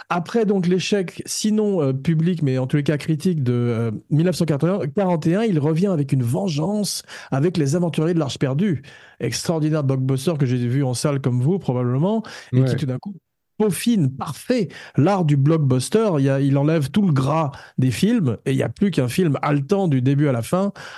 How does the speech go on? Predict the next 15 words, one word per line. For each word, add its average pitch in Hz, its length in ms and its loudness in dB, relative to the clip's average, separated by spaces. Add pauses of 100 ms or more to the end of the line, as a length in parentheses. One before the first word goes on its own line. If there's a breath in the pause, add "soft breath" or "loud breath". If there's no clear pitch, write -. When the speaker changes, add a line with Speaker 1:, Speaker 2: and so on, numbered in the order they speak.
(140 loud breath)
Speaker 1:
avec, 139 340 0
euh, 120 680 -2
cette 131 280 -4
extraordinaire 135 640 -2
bande 120 180 -2
son 160 160 -2
de 123 160 0
John 123 160 0
Williams 139 420 0
dont 123 120 0
tout 139 100 -2
le 131 60 0
monde 143 140 0
se - 100 -2
rappelle. 107 480 -4